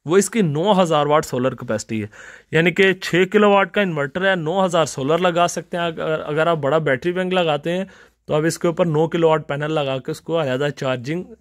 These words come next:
सोर्स बन सकता है, क्योंकि चार्ज कंट्रोलर नौ हज़ार वाट का है। और अगर इसकी प्रोटेक्शंस की बात कर ली जाए, तो इसमें भी almost सारी प्रोटेक्शंस मौजूद हैं, जो कि एक आईपी सिक्सटी फ़ाइव हाइब्रिड इन्वर्टर में होनी चाहिए। और बहुत ही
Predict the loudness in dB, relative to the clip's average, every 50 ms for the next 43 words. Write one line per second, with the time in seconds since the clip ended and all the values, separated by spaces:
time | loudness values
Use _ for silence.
0 | _ -10 -6 -4 -4 -4 -4 -4 -4 -4 -4 -4 -6 -8 -10 -8 -6 -6 -6 -6
1 | -6 -6 -6 -6 -4 0 2 2 2 2 0 -4 -10 -8 -6 -6 -4 -4 -4 -4
2 | -4 -4 -2 0 0 0 2 0 0 0 -2 -4 -4 -6 -6 -6 -6 -4 -6 -6
3 | _ -20 -20 -20 -20 -20 -20 -20 -20 _ _ 0 2 4 4 4 4 4 2 2
4 | 0 -2 -2 0 0 0 0 -2 -2 -2 -2 -2 -2 -2 0 2 2 2 2 2
5 | 2 0 2 2 2 0 0 0 0 -2 -4 -4 -4 -4 -4 -2 0 0 0 0
6 | 0 -2 -4 -4 -4 -4 -4 -4 -4 -4 -4 -4 -6 -6 -6 -6 -6 -4 -4 -4
7 | -4 -4 -4 -2 -2 -2 0 -2 -2 -2 -2 -2 -2 -2 -2 -2 -2 -2 -2 -4
8 | -6 -6 -6 -8 -10 -10 -10 -8 -6 -6 -6 -6 -6 -6 -6 -4 -4 -4 -4 -2
9 | -2 -2 -2 -2 -2 0 0 -2 -2 -4 -4 -6 -4 -4 -4 -4 -4 -4 -4 -4
10 | -4 -4 -6 -8 -8 -6 -6 -6 -6 -8 -8 -10 -10 -14 -20 -20 -20 -20 _ _
11 | -8 -6 -2 2 4 6 6 4 4 0 -4 -8 -6 -6 -6 -8